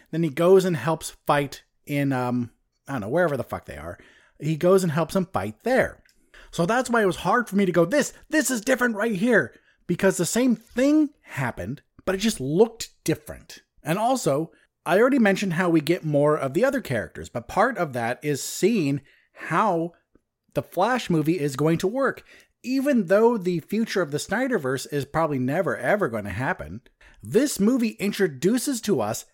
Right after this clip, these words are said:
how the Flash is probably going to f-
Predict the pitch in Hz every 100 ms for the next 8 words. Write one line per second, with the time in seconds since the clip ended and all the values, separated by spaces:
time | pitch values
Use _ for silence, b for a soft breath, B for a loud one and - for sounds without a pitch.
0 | _ - - 180 262 139 127 151 b -
1 | - 165 202 202 170 - _ _ _ -
2 | 143 - 180 254 233 170 175 - 151